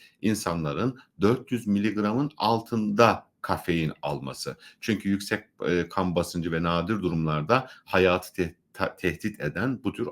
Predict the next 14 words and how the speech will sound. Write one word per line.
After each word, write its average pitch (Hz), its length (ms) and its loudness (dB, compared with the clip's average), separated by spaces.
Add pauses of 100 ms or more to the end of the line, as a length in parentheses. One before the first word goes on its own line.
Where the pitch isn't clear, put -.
aritmiler 87 580 0
gibi 113 420 -2 (220)
daha 107 240 0
ciddi - 340 -6
semptomlara 80 640 -2
yol 76 140 0
açabilir 110 440 -2
diyoruz. 123 340 2 (280)
Baş 92 200 0
ağrısı 95 340 0
yapıyor, 110 480 -2
e, 87 260 2
baş 92 240 0
dönmesi, 95 520 -2